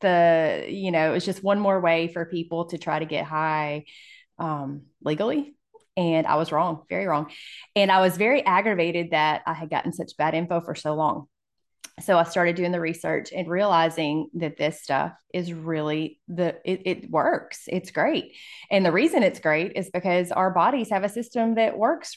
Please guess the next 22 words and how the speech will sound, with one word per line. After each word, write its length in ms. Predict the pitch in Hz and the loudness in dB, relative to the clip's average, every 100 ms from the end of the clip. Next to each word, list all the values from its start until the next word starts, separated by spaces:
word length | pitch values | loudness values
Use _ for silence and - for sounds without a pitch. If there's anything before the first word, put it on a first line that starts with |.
| 160 165 | -10 0
right 260 | 170 262 | 2 4
along 280 | 262 269 269 | 4 4 4
with 180 | 277 285 | 4 2
it. 220 | - - | -2 -2
Like, 220 | 170 170 | -6 -4
it's 380 | 170 175 - - 139 | -8 -8 -16 -18 -16
like 220 | 147 - | -14 -8
they 100 | 190 | -2
were 120 | 233 | 2
made 260 | 220 202 180 | 2 2 -2
for 80 | |
each 180 | 165 160 | -2 -2
other. 240 | 151 156 156 | -2 -2 -4
Imagine 400 | 165 160 175 208 | -4 -4 -4 -2
that, 200 | 220 - | 0 0
<laughs> 40 | |
right? 500 | 180 190 254 240 262 427 440 440 381 320 - | -2 2 4 4 0 -6 -6 -6 -6 -2 4
And, 300 | 220 202 196 | 6 6 6
um, 640 | 202 196 185 185 185 - - | 6 6 4 0 -4 -8 -2
and 240 | 220 214 | 2 2
so 680 | 214 214 196 190 190 180 - - - | 4 6 6 6 6 4 0 -8 -6
that, 300 | 190 185 | 0 0